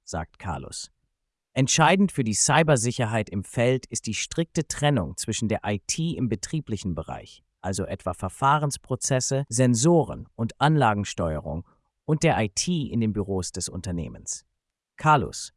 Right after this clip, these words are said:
„Zwischen diesen beiden Ebenen soll es so wenig Verbindungen wie möglich geben, und diese Verbindungen müssen durch Firewalls und andere Maßnahmen geschützt werden.“ Einen hundertprozentigen Schutz vor kriminellen Eindringlingen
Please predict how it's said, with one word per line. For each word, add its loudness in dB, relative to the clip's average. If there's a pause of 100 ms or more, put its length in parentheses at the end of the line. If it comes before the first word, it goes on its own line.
(560)
„Zwischen 0
diesen 4
beiden 2
Ebenen -4
soll 0
es -2
so -2
wenig 2
Verbindungen 0
wie -2
möglich -2
geben, -10 (360)
und -4
diese 4
Verbindungen 0
müssen -2
durch -2
Firewalls 0
und -8
andere 0
Maßnahmen -2
geschützt -6
werden.“ -16 (1700)
Einen 4
hundertprozentigen 4
Schutz -2
vor -4
kriminellen 2
Eindringlingen -2